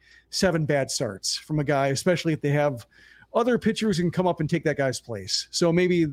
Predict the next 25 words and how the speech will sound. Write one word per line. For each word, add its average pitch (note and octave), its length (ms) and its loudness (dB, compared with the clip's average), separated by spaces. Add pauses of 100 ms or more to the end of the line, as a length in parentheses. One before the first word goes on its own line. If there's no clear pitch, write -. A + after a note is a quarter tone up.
(120)
you D#3+ 140 0
know, A#2+ 220 -2 (220)
their F#3 220 2
surplus G3+ 720 0
of E3+ 280 0
interesting F3+ 420 -2
arms E3 360 0
that D3+ 140 2
are D3 140 2
unproven E3+ 640 0
and C#3+ 320 -2 (480)
might G#3 220 4
not G3 200 2
be F#3 120 2
ready F3 280 2
for E3 340 2
a D3 120 0
pennant G#3 340 -2
race A#2+ 580 -6
could D3+ 340 0
fall E3+ 180 2
into C#3+ 140 -2
the D#3 60 4
White D3+ 280 2
Sox, C#3 480 -2